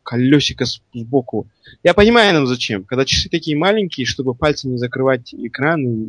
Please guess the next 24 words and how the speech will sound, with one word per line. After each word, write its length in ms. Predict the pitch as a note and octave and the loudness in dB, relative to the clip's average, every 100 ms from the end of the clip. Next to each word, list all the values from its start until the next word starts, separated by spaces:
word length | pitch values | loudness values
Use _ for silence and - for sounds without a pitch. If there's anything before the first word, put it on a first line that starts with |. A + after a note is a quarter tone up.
| A2+ - A#2 | -10 -10 -6
и 80 | |
видеть 240 | A#2+ B2 A2 | -4 -4 -6
всю 160 | - | -6
информацию, 500 | B2 A#2+ C3 D#3+ - | -8 -6 -4 -4 -4
оно, 100 | C3+ | -4
наверное, 280 | D3 C3 A#2 | -2 -2 0
важно. 380 | A2+ A2 G#2+ F2+ _ _ _ _ - - _ _ _ _ _ _ _ _ | 2 2 0 -12 _ _ _ _ -18 -18 _ _ _ _ _ _ _ _
А 60 | D3+ | 0
я, 80 | F#3 | 2
несмотря 340 | F3 F3+ E3 | 2 2 2
на 60 | E3 | 2
то, 80 | |
что 160 | D#3+ C#3+ | 0 0
часы, 320 | - - - | -2 -2 2
а, 160 | C#3+ A#2 | 2 2
тоже 380 | - D#3 B2+ A#2 | 2 2 2 0
тач, 420 | B2+ D3+ - B2 | 0 0 0 0
и 80 | A#2+ | -2
это 180 | A#2+ A2 G2 G#2 | -2 -4 -4 -6
колесико, 480 | A#2 D3 D#3 - | 0 0 0 -4
оно 140 | A#2 A2+ | -4 0
важно, 400 | A#2+ A#2+ A2 G#2 _ _ _ | 2 0 -4 -8 _ _ _
мне 260 | A#2 C3+ A3 | 0 4 4
понравились, 920 | G#3 D#3+ F3+ F#3+ E3 E3 - - - | 4 4 6 4 2 0 -2 -6 -10